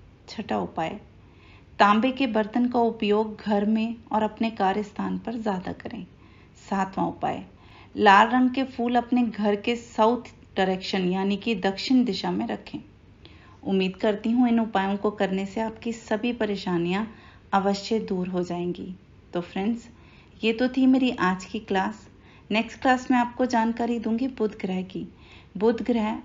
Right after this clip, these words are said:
अगर कुंडली के तीसरे भाव में हो तो उसका क्या महत्व होता है,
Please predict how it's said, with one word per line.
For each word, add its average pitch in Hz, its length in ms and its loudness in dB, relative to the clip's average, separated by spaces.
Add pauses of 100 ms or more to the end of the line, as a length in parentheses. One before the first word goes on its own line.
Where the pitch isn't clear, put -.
(140)
अगर 202 320 2
कुंडली 226 400 0
के 247 180 -4
तीसरे 220 380 -4
भाव 202 260 0
में 202 160 2
हो 180 220 -2 (300)
तो 208 100 0
उसका 208 380 -4
क्या 220 220 -2
महत्व 180 380 -2
होता 214 240 -4
है, 247 180 -2